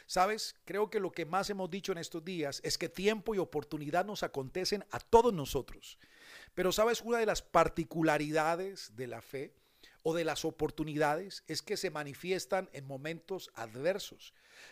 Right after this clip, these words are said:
Quiero que cuando leas Hebreos once tengas en cuenta que va a hablar acerca de los padres de Moisés, que por la fe no temieron al decreto de Faraón, sino por el contrario,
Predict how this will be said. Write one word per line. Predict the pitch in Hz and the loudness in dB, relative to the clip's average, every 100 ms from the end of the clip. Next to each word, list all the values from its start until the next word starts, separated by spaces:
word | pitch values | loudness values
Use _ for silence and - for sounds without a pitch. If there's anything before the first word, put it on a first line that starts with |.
| _ | _
Quiero | 185 214 | 0 0
que | 226 | 0
cuando | 214 143 135 | -2 -4 -2
leas | 139 156 175 - | -2 -2 -2 -4
Hebreos | 127 120 139 175 175 - | -8 -4 0 0 0 4
once | 180 147 120 - 123 160 _ _ - _ _ | 4 4 -2 -8 -10 -14 _ _ -20 _ _
tengas | - 147 165 170 | -10 -4 -4 -4
en | 147 | -4
cuenta | 175 190 - - | -4 -2 -4 -4
que | 151 | -4
va | 135 | 0
a | |
hablar | 151 151 135 127 139 _ | 0 2 0 -2 -8 _
acerca | - 123 160 160 185 175 | -10 -6 -4 -4 -2 -2
de | 127 | -2
los | 120 - | -6 2
padres | 160 175 196 | 6 6 4
de | 170 | 0
Moisés, | 120 113 - 196 - - - _ _ _ - _ _ | -4 -6 -6 -6 -12 -18 -20 _ _ _ -20 _ _
que | 170 | -4
por | 170 180 170 160 | 0 2 2 2
la | 160 143 | 0 0
fe | - 190 113 - | -2 -2 -4 -12
no | 117 127 180 | -12 -6 -2
temieron | 208 180 185 220 165 131 | -2 -2 -2 -2 -4 -6
al | 123 | -10
decreto | 120 - 156 160 175 | -10 -6 -6 -4 -6
de | 143 | -4
Faraón, | 143 123 123 175 139 - _ - _ | -4 -2 2 2 0 -12 _ -20 _
sino | - 143 151 | -12 -10 -8
por | 180 170 | -4 -4
el | 156 | -4
contrario, | 156 156 175 165 165 170 180 | -8 -4 -2 0 -2 -6 -6